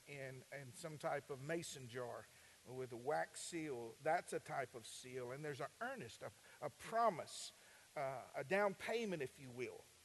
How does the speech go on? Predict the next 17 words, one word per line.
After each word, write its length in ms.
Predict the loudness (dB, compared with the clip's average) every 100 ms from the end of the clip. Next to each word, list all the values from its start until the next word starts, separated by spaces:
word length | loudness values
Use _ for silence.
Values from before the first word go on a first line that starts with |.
| -20 -20 -20 -8 0
The 100 | 4
earnest 380 | 6 8 6 4
of 80 | -4
the 80 | -6
Spirit 480 | -6 -4 0 0 -2
was 180 | -6
the 100 | -4
down 300 | 0 2 2 0
payment 360 | 0 2 0 -4
that 200 | -4 0
God 280 | 2 2
chose 560 | 0 0 2 0 -4 -10 -10
to 60 |
use 560 | -8 -6 -6 -8 -10 -12 -16 -20 -20 -20 -18 0
for 140 | 2
the 120 | 4
fulfillment 960 | 0 -4 -10 -8 -6 2 4 4 4 -2